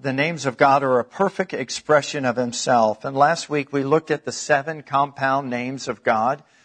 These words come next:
in the Old Testament. Each and every one of them began with the name Jehovah. Jehovah means the eternal, self-existing, unchanging God.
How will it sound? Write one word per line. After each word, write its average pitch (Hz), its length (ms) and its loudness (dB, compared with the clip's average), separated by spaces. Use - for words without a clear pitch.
in 131 120 -12
the 131 100 -4
Old 151 220 -2
Testament. 135 720 -8
Each 151 220 -2
and 160 100 -2
every 151 260 2
one 139 220 0
of 131 160 -2
them 131 360 -4
began 135 560 -4
with 127 160 -6
the 127 100 -4
name 131 360 -4
Jehovah. 151 920 -2
Jehovah 147 560 2
means 127 680 -4
the 117 240 -4
eternal, 165 680 0
self-existing, 139 1200 0
unchanging 127 1300 -6
God. 113 600 0